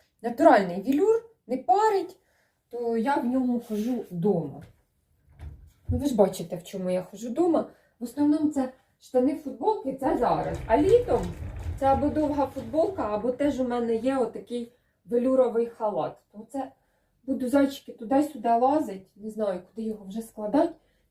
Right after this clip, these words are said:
Ці лахи, вже воно не влазить в шафи. Вже треба зимове скласти на, і поставити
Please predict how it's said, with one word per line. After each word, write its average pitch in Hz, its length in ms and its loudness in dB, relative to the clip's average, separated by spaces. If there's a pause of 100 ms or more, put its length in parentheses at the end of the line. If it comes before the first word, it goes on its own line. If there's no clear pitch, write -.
Ці 269 120 -4
лахи, 247 400 0
вже 220 200 -2
воно 233 260 -2
не 233 140 0
влазить 220 460 2
в - 40 -20
шафи. 311 560 -6 (600)
Вже 269 160 6
треба 254 400 2
зимове 233 840 -2 (240)
скласти 262 760 0
на, 226 380 0
і 220 120 -8
поставити 226 880 -4